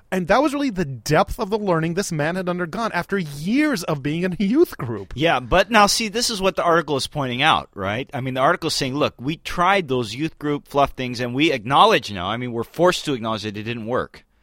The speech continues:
Speaker 2: because all the people aren't in the churches anymore." So there's been a shift into something more substantive. But, but I got a couple things to say about it. First of all,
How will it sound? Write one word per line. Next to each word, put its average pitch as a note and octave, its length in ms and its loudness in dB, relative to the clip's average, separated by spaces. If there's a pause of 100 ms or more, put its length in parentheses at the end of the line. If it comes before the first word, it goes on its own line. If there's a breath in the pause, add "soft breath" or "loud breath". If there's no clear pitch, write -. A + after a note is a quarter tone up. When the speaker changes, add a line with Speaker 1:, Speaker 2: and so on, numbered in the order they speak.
(280)
Speaker 2:
because B2+ 260 -4
all C#3 140 2
the C3 60 -2
people C3 280 -6
aren't B2 140 -6
in A2+ 40 -8
the G#2 60 -8
churches C3 340 -8
anymore." A2 300 -6
So C#3 180 -6
there's C#3+ 220 -2
been D3 180 -6
a A2+ 60 -4
shift - 680 -2 (840)
into F3 280 -6
something F#3 360 -2
more C#3+ 140 2
substantive. C3 580 -2
But, D#3 220 -2
but F3+ 160 0
I A3 80 4
got C4 140 -4
a - 40 -6
couple F#3 220 -2
things D#3 180 -2
to B2+ 60 -4
say E3 140 2
about A#2 220 -2
it. - 40 -20
First - 300 0
of D3 100 0
all, B2 340 2